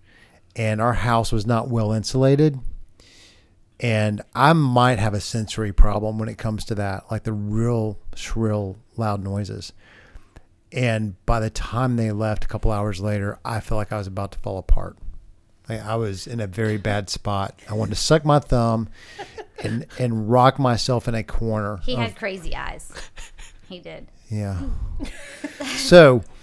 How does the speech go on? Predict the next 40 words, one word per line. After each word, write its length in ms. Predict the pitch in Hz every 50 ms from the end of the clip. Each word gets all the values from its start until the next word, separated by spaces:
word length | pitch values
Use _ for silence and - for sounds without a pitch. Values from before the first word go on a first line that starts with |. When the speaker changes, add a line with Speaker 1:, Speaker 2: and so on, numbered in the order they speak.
| - - -
Speaker 1:
if 180 | - 139 131 -
that 160 | 156 143 127
happens, 840 | - - - 156 156 151 147 - - 117 113 113 113 104 - - - _ _ - - 117 110
generally 400 | 101 123 120 117 117 113 113 110
speaking, 440 | - - - 120 104 - 113 110 113
I 80 | 113
will 140 | 113 107 107 110 104
remove 240 | 104 107 117 117
myself 480 | 107 107 104 104 - - - 113 104 95
from 100 | - 110
the 60 | 104
situation 760 | 98 - 101 - 107 104 107 107 110 104 - - 110 104 107 -
or 80 | - 104
try 260 | - - - 117 110
to 80 | 110 107
get 140 | 104 104
us 140 | 104 101 -
outside. 720 | 110 98 98 101 - - 110 98 98 98 98 98 98 - - - - - - - - - - _ _ _ -
Um, 380 | - 104 101 98 95 98 98 - -
and 140 | - 120 117
I 40 | 110
haven't 280 | 117 123 117 113 107
been 120 | 98 110 107
in 80 | 104 104
that 120 | 104 98 -
situation 540 | - - - - 110 104 107 - - 107 104
any, 280 | 107 110 110 107 - - -
anywhere 280 | 120 120 113 107 101
close 480 | - - - - - 123 110 101 92 -
since. 520 | - - - 113 98 95 - - - - - - - - - - - - - - - - _ _ _
But 160 | - 110 110 110
it, 120 | 123 131 135 - _ -
like, 240 | - 123 117 - -
even 180 | 147 139 131
talking 320 | 123 - 120 127 117 107 120
about 200 | 117 120 110 107
it 80 | 107
now 540 | 101 104 107 107 110 110 117 117 113 107 110 - -
feels 200 | - 123 110 101
traumatic. 540 | - - 107 98 95 90 87 - - - -